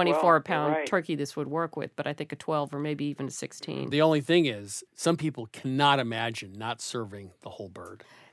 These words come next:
Speaker 1: That's so
Speaker 3: And so,
Speaker 1: silly.
Speaker 3: well, I know, but some people go crazy if they don't see
Speaker 1: It's
Speaker 3: the
Speaker 1: just,
Speaker 3: whole bird.
Speaker 1: it, that whole process of carving at the table is so laborious, and the turkey gets cold, and
Speaker 3: I
Speaker 1: it's
Speaker 3: know, it
Speaker 1: not
Speaker 3: gets
Speaker 1: easy.
Speaker 3: cold.
Speaker 1: It's not easy to carve it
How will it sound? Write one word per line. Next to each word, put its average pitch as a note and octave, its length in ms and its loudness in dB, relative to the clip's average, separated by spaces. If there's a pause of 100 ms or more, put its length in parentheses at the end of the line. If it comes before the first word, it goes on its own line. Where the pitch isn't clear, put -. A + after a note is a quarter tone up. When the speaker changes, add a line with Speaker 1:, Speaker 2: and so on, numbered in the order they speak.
Speaker 1:
That's - 180 -2
so - 140 0
Speaker 3:
And A3+ 80 -2
so, - 220 4
Speaker 1:
silly. D3 380 6
Speaker 3:
well, E3 240 10
I F3 140 8
know, G3 400 8
but F3 220 0
some C#3 160 4
people A2+ 260 -2
go G2+ 240 -4
crazy G#2+ 460 -6
if - 100 -16
they - 100 -10
don't G#2 160 -8
see C4 120 -2
Speaker 1:
It's A3+ 80 -6
Speaker 3:
the - 80 -6
Speaker 1:
just, D4 140 -4
Speaker 3:
whole A3+ 80 -8
bird. A#3 120 -4
Speaker 1:
it, - 80 -20
that B3 140 2
whole C4 180 -2
process G#3+ 520 0
of D#3+ 140 -12
carving F#3 680 -4
at D#3+ 160 -6
the F3+ 80 -14
table D#3+ 680 -4 (400)
is F3+ 140 -4
so G3+ 180 2
laborious, E3 760 2
and D3 120 0
the D3 60 -4
turkey F#3 300 -4
gets D#3 260 -4
cold, D#3 640 -2
and - 140 -2
Speaker 3:
I B2+ 40 0
Speaker 1:
it's C#3 60 2
Speaker 3:
know, G3 80 2
it G3+ 40 4
Speaker 1:
not G3 160 6
Speaker 3:
gets F3+ 100 0
Speaker 1:
easy. A3 80 2
Speaker 3:
cold. D#4 280 4
Speaker 1:
It's F3 200 -6
not F#3 200 -4
easy F3+ 300 -6
to E3 80 -8
carve E3 360 -6
it E3 180 -4